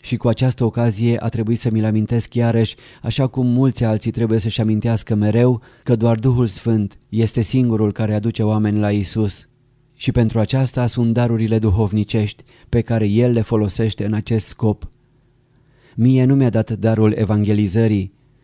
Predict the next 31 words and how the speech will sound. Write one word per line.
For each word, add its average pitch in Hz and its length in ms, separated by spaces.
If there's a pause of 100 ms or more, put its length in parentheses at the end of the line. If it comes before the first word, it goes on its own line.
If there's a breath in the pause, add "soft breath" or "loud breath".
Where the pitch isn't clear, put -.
(140 soft breath)
dar 117 240
și 131 240
eu 113 140
și 110 140
alți 123 180
creștini 110 520 (220 loud breath)
trebuie 120 380
să 113 160
fim 123 320
o 113 140
bună 110 240
mărturie. 101 680 (760 soft breath)
Eu 123 200
trebuie 135 300
să 117 120
vorbesc 110 420
despre 110 380
Isus, 110 440 (360 soft breath)
numai 117 320
că - 140
nu 135 140
de 123 100
la 107 100
o 107 100
tribună, 110 580 (200 soft breath)
ci - 140
probabil 120 600
într-un 117 360
grajd 107 340
de 110 160
vaci. 110 460